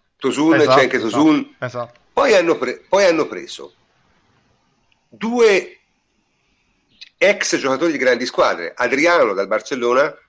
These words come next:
Speaker 1: e Pepe
Speaker 2: Mm.
Speaker 1: dal Real Madrid. Hanno preso Ryan Babel, hanno preso un altro che sembrava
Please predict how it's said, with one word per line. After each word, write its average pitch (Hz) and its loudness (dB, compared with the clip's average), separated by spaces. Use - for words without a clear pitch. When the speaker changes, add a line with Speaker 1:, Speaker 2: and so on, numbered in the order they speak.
Speaker 1:
e 147 -6
Pepe 123 -4
Speaker 2:
Mm. 113 -6
Speaker 1:
dal 104 0
Real 90 -4
Madrid. 69 -14
Hanno 165 2
preso 120 -4
Ryan 117 2
Babel, 104 2
hanno 127 2
preso 147 -4
un 127 0
altro 190 0
che 131 0
sembrava 120 0